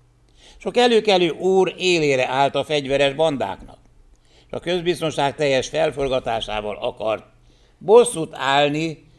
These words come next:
bitorolt birtokainak elkobzása miatt. Ez aztán annál fenyegetőbb helyzetet teremtett, mert a báró kastélyai széleskörű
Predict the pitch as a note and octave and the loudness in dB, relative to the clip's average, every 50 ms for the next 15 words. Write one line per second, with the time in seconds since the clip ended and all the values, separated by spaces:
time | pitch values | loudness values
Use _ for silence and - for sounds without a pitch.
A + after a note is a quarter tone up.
0 | _ _ _ - F#3 A3+ A#3 A3+ - G3 F3+ E3+ F3 D#3+ D#3 D3 C3 B2 C#3+ E3 | _ _ _ -8 -6 -6 -4 -2 -2 0 0 2 4 4 4 2 0 -2 0 0
1 | F3 - C#3 D3+ C3+ D3 C#3 C3 C3 C3 A#2+ - - C3+ C#3+ C#3+ C3+ - C3+ B2+ | 0 0 -2 -4 -2 -2 -2 -2 -2 -2 -4 -4 -4 -2 -2 -2 -2 -4 -6 -6
2 | A2+ A#2 A2 A2 A2 - G#2+ F#2+ F2+ F2+ E2+ C#2 - - _ _ _ _ _ _ | -6 -6 -8 -8 -10 -10 -12 -12 -12 -14 -14 -16 -18 -20 _ _ _ _ _ _
3 | _ _ _ _ _ _ _ _ _ _ _ _ _ _ _ _ _ _ _ _ | _ _ _ _ _ _ _ _ _ _ _ _ _ _ _ _ _ _ _ _
4 | B2+ A#2+ A2+ B2 A2 - - A2+ A2+ - - C#3 C3+ C3 B2+ A#2+ A#2 A2+ G#2 - | -6 -4 -4 -6 -6 -6 -6 -8 -8 -8 -6 -6 -6 -6 -6 -4 -4 -6 -6 -6
5 | - A#2 G#2+ G2 G2 F2+ F#2+ E2 - F#2+ F#2+ F2 - G2 G2 G2 F#2+ F2 F#2+ F2 | -8 -8 -8 -8 -8 -8 -8 -8 -8 -10 -10 -10 -10 -10 -8 -8 -8 -8 -10 -12
6 | - F#2+ F2 - A2+ A2 A2+ A2 A2 G2+ - A#2+ B2+ B2 - - _ _ _ _ | -12 -14 -12 -10 -8 -8 -6 -8 -8 -6 -6 -6 -6 -6 -10 -20 _ _ _ _
7 | _ _ _ _ _ _ - - - G#2+ G#2 F#2+ G#2 G#2 A2 A#2 A#2 A#2+ B2+ B2+ | _ _ _ _ _ _ -18 -10 -8 -6 -6 -4 -4 -4 -2 -2 -2 -2 -4 -4
8 | B2 - A2+ A2 G#2 - - A#2 A#2 A#2+ A#2 A#2+ A#2+ A2+ - - - A2 A2 G#2+ | -4 -4 -4 -4 -4 -6 -10 -8 -4 -4 -2 -2 -4 -6 -10 -12 -10 -8 -6 -6
9 | G#2 G2+ F#2+ - - F#2+ F#2+ F2+ F#2 F#2+ E2+ - | -6 -6 -8 -10 -10 -10 -10 -8 -8 -10 -10 -12